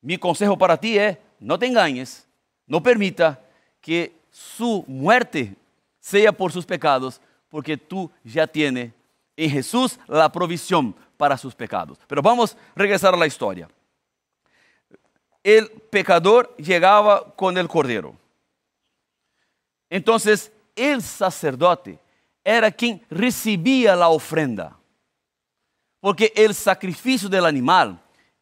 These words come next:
era necesario para tener la sangre del animal. Y con la sangre, el sacerdote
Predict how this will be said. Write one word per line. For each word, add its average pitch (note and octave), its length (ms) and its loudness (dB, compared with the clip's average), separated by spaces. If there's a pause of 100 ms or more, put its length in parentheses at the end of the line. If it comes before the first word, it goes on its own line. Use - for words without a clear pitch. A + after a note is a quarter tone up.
era A3+ 240 4
necesario G3+ 680 0 (280)
para F#3+ 320 2
tener G#3 600 2
la F3 220 -2
sangre G#3+ 600 -2
del B2 160 -4
animal. A2 420 -8 (680)
Y G#3 140 -4
con G#3+ 280 2
la F3+ 140 4
sangre, A3 600 -2 (200)
el A#3 260 4
sacerdote F#3 880 0